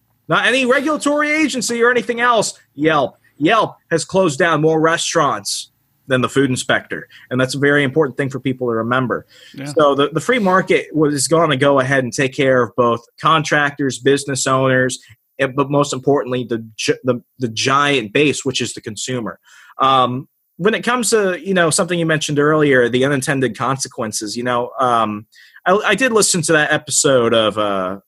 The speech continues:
Speaker 1: Mance's show about Cody Wilson. I think he did, as you said, he did an incredible analysis of the whole situation. But he brought up something which I've never thought before.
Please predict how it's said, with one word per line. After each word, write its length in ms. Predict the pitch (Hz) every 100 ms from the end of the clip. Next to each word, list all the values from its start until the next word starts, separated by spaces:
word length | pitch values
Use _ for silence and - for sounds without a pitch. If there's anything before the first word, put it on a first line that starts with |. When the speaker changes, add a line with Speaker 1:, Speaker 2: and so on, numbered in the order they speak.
| 113
Speaker 1:
Mance's 480 | 117 123 - 117
show 560 | - - 120 110 98 95 _ _ _
about 440 | - 117 113 107 - _ _
Cody 240 | 123 110
Wilson. 400 | 104 104 101 -
I 100 | 101
think 180 | 104 110
he 80 | 117
did, 500 | 110 107 101 98 113 - 120
as 180 | 113 104
you 120 | 113
said, 240 | 113 110 101
he 80 | 107
did 100 | 107
an 60 |
incredible 480 | 101 123 117 107 98
analysis 460 | 92 98 107 - 104
of 40 |
the 100 | 92
whole 180 | 101 98
situation. 720 | - - 95 95 98 107 98 - - -
But 80 |
he 40 | 147
brought 200 | 170 254
up 100 | 277
something 240 | 226 196
which 160 | 165 147
I've 140 | 147
never 180 | 147 123
thought 300 | - 113 -
before. 360 | 107 - -